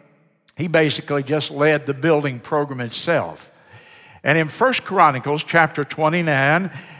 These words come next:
stand with me to your feet, if you will, please, and let's begin the reading of God's word in verse nine. "Then the people rejoiced,"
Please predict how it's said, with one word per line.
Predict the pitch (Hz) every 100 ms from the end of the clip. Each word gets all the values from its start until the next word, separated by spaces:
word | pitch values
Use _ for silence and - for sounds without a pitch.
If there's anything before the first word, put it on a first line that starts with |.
| - _
stand | - - 214 214
with | 170
me | 143
to | 156
your | 147 127
feet, | 151 139 143 -
if | 135 127
you | 139
will, | 143 139
please, | 135 147 143 160
and | 151
let's | 190 190
begin | - 165 156 147 143
the | 131
reading | 135 160 156 151
of | 127
God's | 139 156 151 127
word | 135 151
in | 160
verse | 139 160 170 170
nine. | 175 156 117 80 80 - _ - - - -
"Then | 196 196
the | -
people | 233 247 214 214
rejoiced," | 196 160 151 170 139 92 78 - - -